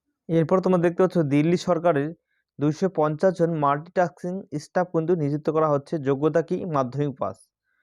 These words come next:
মাল্টিটাস্কিং স্টাফ পথে পাঁচশো সাতষট্টি জনকে নেবে দিল্লি সরকার। বিধানসভা সচিবালয়, নারী ও শিশু কল্যাণ, সামাজিক ন্যায় ও training and, and technical education দপ্তর,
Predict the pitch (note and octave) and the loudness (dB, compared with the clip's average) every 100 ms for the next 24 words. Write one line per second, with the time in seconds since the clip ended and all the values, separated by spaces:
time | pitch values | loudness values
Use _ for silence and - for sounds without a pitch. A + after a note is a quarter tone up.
0 | _ _ _ C#3+ C#3 D3 D#3+ F#3+ F#3 F3+ | _ _ _ -4 -2 0 -2 -2 0 -2
1 | - E3+ D#3+ F3+ F3 E3+ D3 D3 D#3 C#3 | -4 -10 -6 -2 0 0 0 -2 0 -2
2 | D3 - F#3 F#3+ D#3 C#3+ E3 F3 F3+ E3+ | -2 -6 -10 -6 -6 -6 -8 -8 -6 -4
3 | D#3 E3 C#3 C#3 D#3 C3+ C#3+ D3+ D#3 C#3 | -4 -4 -2 0 0 0 0 0 0 0
4 | D#3+ F#3 - _ _ _ C3+ C3+ F3 E3 | -2 -2 -12 _ _ _ -2 2 0 0
5 | F3+ F3 D#3 D#3 D#3+ E3 C#3 C#3+ D3+ D3 | -2 0 -2 0 2 2 0 -2 -4 -8
6 | - D3 D3+ D3 D3 D3 D3+ C3+ C3 C#3 | -10 -12 -10 -2 -2 -2 -4 -4 -2 -2
7 | D#3+ - C3 C3 F3 - _ _ C#3+ C#3 | -4 -4 0 0 -2 -8 _ _ -4 0
8 | D3+ D#3+ F3+ - C3+ C#3+ F3 _ _ _ | 0 0 -2 -2 -2 -2 -10 _ _ _
9 | - B2+ D3 D3+ E3 F3 E3+ C#3 D3 C#3+ | -6 -2 -2 0 -2 2 2 2 2 -2
10 | E3+ C3+ B2 - A2 | -2 0 -2 -2 -4